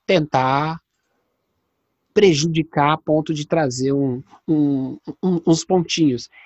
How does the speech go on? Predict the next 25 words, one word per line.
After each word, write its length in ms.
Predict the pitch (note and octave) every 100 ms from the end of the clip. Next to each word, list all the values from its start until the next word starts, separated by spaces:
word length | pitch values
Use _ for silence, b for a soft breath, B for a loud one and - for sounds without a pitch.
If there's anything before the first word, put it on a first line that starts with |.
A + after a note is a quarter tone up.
| b
E 160 | F3+ G3
essa 260 | G#3 - -
pontuação 640 | - D#3 - C#3 - D3
gradativa, 880 | D3 D3+ D3+ B2+ - - F#3+ D#3+ A#2 - _ _ _ _ - _ _ -
passo 280 | G#3 G3+ D3
a 40 | -
passo, 480 | F3+ F3+ - - - _ _ _ _ _ -
o 280 | G3 F3 F#3 _ _ _
América 580 | D#3+ D3 B2+ B2 - C#3 - _ _ _ _ _ -
tem 180 | G3+ F3+
chance 460 | - B2 B2 -
de 80 | B2+
brigar 320 | B2+ C#3 B2
lá 80 | C3+
em 40 |
cima, 300 | D#3 - G#2+
cara. 260 | G#2 A#2 A2+ b b _ _ - E3+
Por 120 | E3
exemplo, 220 | D#3+ D3+
você 80 | E3+
tava 180 | D#3+ F3+
fazendo 220 | E3+ E3
uma 140 | D#3+ D3
conta 380 | - D#3+ D3+ C3+
aí, 340 | C#3 F#3 F3+